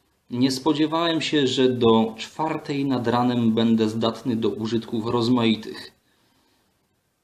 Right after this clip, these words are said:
Może to znaczyć, że jest on trochę jak absynt, który ma co prawda jedynie siedemdziesiąt procent,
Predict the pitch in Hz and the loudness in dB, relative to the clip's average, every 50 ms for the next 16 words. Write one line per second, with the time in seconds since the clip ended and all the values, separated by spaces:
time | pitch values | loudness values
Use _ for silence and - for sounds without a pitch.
0 | _ _ - 113 139 180 180 220 220 - 185 165 156 170 170 175 - 190 151 127 | _ _ -8 -6 -4 -2 -2 -2 0 0 -2 -2 0 -2 -4 -4 -4 -6 -6 -6
1 | 117 117 113 127 127 131 147 147 147 - - - 147 131 127 131 - 135 143 143 | -4 0 2 4 4 4 4 2 -2 -6 -6 0 2 2 2 2 2 0 -2 -2
2 | - - 147 131 123 120 120 - - - 127 123 - - - - 113 104 101 95 | -2 0 0 2 2 2 0 -2 -2 0 0 0 0 0 -2 -2 -2 -4 -4 -6
3 | - - - 123 110 113 117 113 113 110 - - 113 113 - 127 127 127 135 127 | -10 -8 -6 -2 0 2 4 4 2 2 0 -4 -4 -2 0 0 0 0 0 0
4 | 120 120 117 117 117 127 131 127 110 - - 131 127 123 117 117 113 139 135 - | 0 0 0 0 2 2 2 2 2 0 -2 -2 -2 0 -2 -2 -2 -4 -6 -4
5 | - 135 113 - - - 151 151 - - 151 143 143 139 - | -4 -4 -4 -4 -4 -4 -4 -2 -2 -2 -4 -4 -4 -8 -12